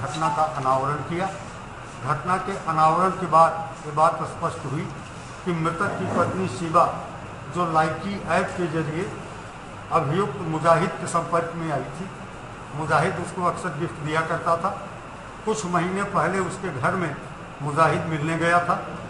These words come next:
उस समय मृतक के परिवारीजनों ने और मृतक ने उसे चोरी के मुकदमे में गिरफ्तार कराया था और दिखाया था कि चोरी करने के इरादे से घुसा था।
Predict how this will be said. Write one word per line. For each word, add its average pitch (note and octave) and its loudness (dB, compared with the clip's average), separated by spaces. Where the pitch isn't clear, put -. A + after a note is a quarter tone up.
उस - -2
समय G3 2
मृतक D#3+ 0
के G3+ 0
परिवारीजनों E3 0
ने G3 0
और F3+ 2
मृतक F#3 2
ने C3 -4
उसे F#3+ 0
चोरी F#3 -4
के F#3 -8
मुकदमे E3 0
में E3 0
गिरफ्तार D3+ 2
कराया F3 4
था F3+ -2
और E3 0
दिखाया D#3+ 2
था D#3 2
कि F3+ -4
चोरी D#3+ -4
करने D#3+ -2
के D#3 -4
इरादे C#3+ 0
से D3+ -6
घुसा E3+ -2
था। F#3 -2